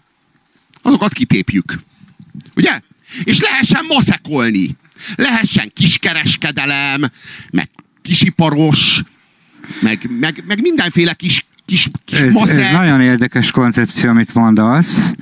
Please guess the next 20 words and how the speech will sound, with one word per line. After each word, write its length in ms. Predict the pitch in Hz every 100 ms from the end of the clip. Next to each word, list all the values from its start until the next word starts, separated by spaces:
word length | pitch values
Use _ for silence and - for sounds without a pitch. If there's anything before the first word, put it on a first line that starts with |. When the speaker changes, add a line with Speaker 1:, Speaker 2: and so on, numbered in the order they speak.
| -
Speaker 1:
Mert 500 | 160 175 190 - -
Speaker 2:
A-, 460 | 135 135 156 165 165
azért 220 | 165 147
örülök, 260 | 131 127 -
hogy 140 | 117
mondod, 540 | 113 117 113 123 139
mert, 680 | 139 123 117 117 113 120 -
mert 280 | 123 117 113
nem, 340 | 165 202 135 117
nem 200 | 151 160
ilyen 220 | 127 117
nyíltan 760 | 135 139 123 - 110 110 110 110
kifejezve, 760 | 131 - 113 107 104 110 156
de 100 | 151
a 80 | 117
többség 520 | - 175 - - 101
ezt 200 | 101 90
gondolja 800 | 87 85 85 87 85 85 82 85
a 100 | -
kommunistákról. 1080 | 87 87 82 78 - 90 87 - 123 151 170